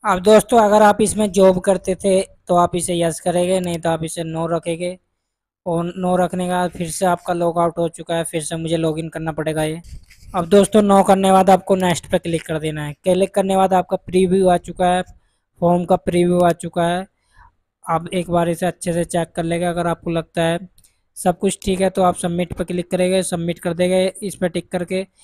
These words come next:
अगर आपको लगता है कोई गलती है तो आप edit करके अपनी, अपना form जो है करेक्शन कर सकते हैं, सुधार कर सकते हैं। ठीक है दोस्तों, सुधार आप इसमें कर पाएंगे, बाकी इसमें आप जो है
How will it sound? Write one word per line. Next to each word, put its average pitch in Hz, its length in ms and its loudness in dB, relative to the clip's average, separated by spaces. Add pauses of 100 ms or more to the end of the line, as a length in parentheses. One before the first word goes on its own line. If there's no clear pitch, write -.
(320)
अगर 190 180 2
आपको 190 220 2
लगता 190 260 0
है 190 100 2
कोई 190 160 0
गलती 185 320 0
है 185 100 4
तो 185 160 2
आप 180 260 2
edit 170 300 0
करके 175 260 -2
अपनी, 180 360 0
अपना 175 340 -4
form 170 320 -4
जो 170 120 2
है 175 80 2
करेक्शन 170 500 -6
कर 170 120 -6
सकते 170 320 -6
हैं, 180 60 0
सुधार 165 380 0
कर 165 160 -4
सकते - 360 -10
हैं। 151 180 -8 (580)
ठीक 185 120 0
है 208 60 6
दोस्तों, 208 400 2 (640)
सुधार 180 420 2
आप 180 200 2
इसमें 180 320 -4
कर 170 140 -2
पाएंगे, 175 420 -2 (840)
बाकी 165 320 -2
इसमें 180 280 -2
आप 180 220 0
जो 175 160 2
है 175 360 0